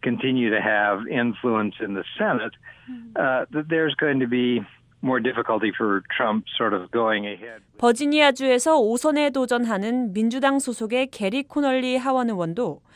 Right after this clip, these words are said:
Speaker 2: 트럼프 행정부가 미북 정상회담의 목표를 명확히 할 것을 강조하고 있습니다. 하원 외교위 소속이자 의회 내 지안파 모임인 코리아 코커스 공동의장인 코널리 의원은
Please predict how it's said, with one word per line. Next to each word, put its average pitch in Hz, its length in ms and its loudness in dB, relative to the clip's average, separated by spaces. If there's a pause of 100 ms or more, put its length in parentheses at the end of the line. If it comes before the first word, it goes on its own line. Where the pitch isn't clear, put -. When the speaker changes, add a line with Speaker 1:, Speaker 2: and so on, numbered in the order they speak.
(320)
Speaker 2:
트럼프 330 320 2
행정부가 285 640 4
미북 240 340 -2
정상회담의 277 720 0
목표를 214 420 -2
명확히 226 500 -2
할 262 120 2
것을 180 340 -2
강조하고 180 500 -6
있습니다. 139 560 -10 (340)
하원 311 440 4
외교위 277 480 2
소속이자 226 760 0 (320)
의회 214 240 0
내 269 200 2
지안파 277 580 2
모임인 254 480 0
코리아 349 420 0
코커스 285 640 -4
공동의장인 226 920 0
코널리 294 460 0
의원은 165 520 -4